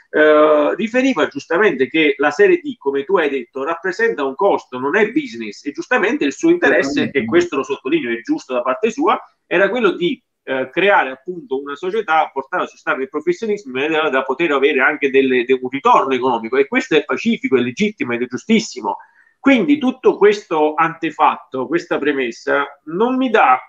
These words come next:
Speaker 1: la, eh, come dire, eh, non mi fa comprendere il perché di questa situazione dopo.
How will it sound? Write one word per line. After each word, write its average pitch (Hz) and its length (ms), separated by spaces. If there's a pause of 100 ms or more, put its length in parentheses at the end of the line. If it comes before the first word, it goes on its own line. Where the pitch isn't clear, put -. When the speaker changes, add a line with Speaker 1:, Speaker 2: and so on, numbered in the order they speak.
Speaker 1:
la, 160 300 (120)
eh, 135 280
come 170 200
dire, 131 580
eh, 147 400
non 190 80
mi 220 100
fa 208 200
comprendere 220 560
il 170 160
perché 208 340
di 165 80
questa 175 400
situazione 139 540
dopo. 123 480